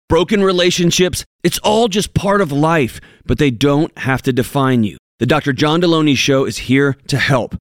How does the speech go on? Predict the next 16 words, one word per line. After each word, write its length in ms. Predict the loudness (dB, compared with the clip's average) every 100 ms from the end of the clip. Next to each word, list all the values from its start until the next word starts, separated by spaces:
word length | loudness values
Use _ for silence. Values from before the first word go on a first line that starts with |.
| _
It's 120 | -4
a 60 | -4
caller-driven 720 | -2 -2 0 0 2 0 0
podcast 720 | -2 0 -2 -2 -2 0 0
where 80 | 0
you 260 | 2 2 2
can 220 | 2 2
get 180 | 0 -2
practical 480 | -4 -4 -4 0
advice 480 | 0 0 0 0 -2
on 160 | 0 0
dealing 320 | 2 2 2
with 140 | 2
anxiety, 640 | 0 0 0 0 0 2 0 -2 0
loneliness, 580 | 2 2 2 0 -2 -8 _
depression, 680 | -4 -4 -2 -2 0 2 0